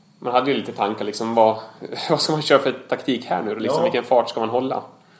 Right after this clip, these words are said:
Speaker 1: Och, eh, eh, tanken var ju först att försöka springa ner mot mitt svenska rekord som var, vad var det då? Då? Sex och... Eh,
Speaker 2: Tjugoåtta?
Speaker 1: Ja, sex tjugoåtta kanske,
Speaker 2: Tror jag.
Speaker 1: precis.
Speaker 2: Ja.
Speaker 1: Ja,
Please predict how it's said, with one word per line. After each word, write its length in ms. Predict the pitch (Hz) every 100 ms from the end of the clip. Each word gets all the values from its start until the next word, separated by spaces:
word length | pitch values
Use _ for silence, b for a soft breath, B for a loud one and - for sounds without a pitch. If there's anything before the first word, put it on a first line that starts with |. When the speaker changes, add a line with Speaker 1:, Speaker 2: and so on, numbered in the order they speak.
| b b b b b b b -
Speaker 1:
Och, 300 | - - -
eh, 680 | 113 110 110 107 110 - - B B B B B B - _ _ _ _ _ _ _ -
eh, 240 | 135 135 - -
tanken 260 | 135 139
var 60 | 143
ju 60 |
först 260 | 113 120 -
att 100 | 110
försöka 240 | - 110 110
springa 240 | 107 104
ner 120 | 101
mot 240 | 104 - -
mitt 260 | - -
svenska 520 | - - - - - 104
rekord 460 | 104 127 101 90 90
som 240 | - 98
var, 400 | 95 92 87 95 - B B -
vad 120 | 101
var 160 | 101
det 60 | 101
då? 160 | 120 104
Då? 80 |
Sex 320 | - 110 - 104
och... 340 | - - -
Eh, 140 | 113 110 - _ b b b b b b b - -
Speaker 2:
Tjugoåtta? 960 | - - - - 165 185 - 135 - -
Speaker 1:
Ja, 140 | 107
sex 260 | - 107 -
tjugoåtta 340 | - - -
kanske, 120 | - 95
Speaker 2:
Tror 40 | 127
jag. 80 | 113
Speaker 1:
precis. 380 | 110 104 - -
Speaker 2:
Ja. 180 | 131 160
Speaker 1:
Ja, 60 | -